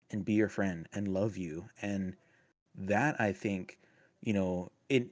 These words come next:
in the right way, I mean, you could take that burning passion for metal music and that, like, guttural screaming. Like, I used to not like,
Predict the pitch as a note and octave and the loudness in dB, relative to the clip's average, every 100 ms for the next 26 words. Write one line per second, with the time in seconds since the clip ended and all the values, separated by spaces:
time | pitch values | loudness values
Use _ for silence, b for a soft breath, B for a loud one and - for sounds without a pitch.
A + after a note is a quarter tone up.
0 | - C#3 A#2+ G2+ A2 F#2+ A#2 C#3+ A#2+ G#2+ | 2 4 6 6 4 4 4 6 4 2
1 | G#2+ G2+ G2+ b b b - A#2+ B2 - | 2 0 -2 b b b -2 4 4 4
2 | - C3 - G#2+ F#2+ - _ _ _ _ | -2 -4 0 0 0 -4 _ _ _ _
3 | _ - - A2+ A#2+ B2 G#2 - G#2 A2 | _ -20 0 4 6 4 2 -2 -2 -2
4 | A2 - G2 F#2+ G2 F#2+ F2 E2+ E2+ - | -6 -4 -2 2 2 2 -2 -6 -10 -6
5 | G2 F#2+ F2+ F#2 - b b - G2 G#2+ | -4 -4 -2 -4 -6 b b -10 -4 2
6 | A2 A#2 A#2 A2 G2+ - - - G#2 A2 | 4 6 6 4 2 -4 -6 -2 0 2
7 | A2 G2+ F2 F2+ F#2+ F#2+ D3 E3 - G#2 | 4 2 0 -4 0 2 2 2 -2 -2
8 | F#2+ G2+ - F#2+ F#2 F2 - - | 0 0 -2 -2 -2 -2 -10 -20